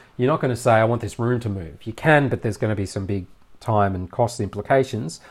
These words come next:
But usually that's not what we're, what we're going to talk about. You might, however, say, "Look, I don't really think the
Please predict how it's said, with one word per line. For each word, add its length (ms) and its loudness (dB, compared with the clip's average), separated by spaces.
But 200 4
usually 300 2
that's 220 0
not 100 -4
what 240 -8
we're, 120 -10
what 160 -6
we're 80 -6
going 180 -4
to 80 -8
talk 260 -2
about. 320 -6
You 80 0
might, 280 4
however, 360 4
say, 380 0
"Look, 340 0
I 100 0
don't 400 0
really 240 2
think 340 -6
the 140 -4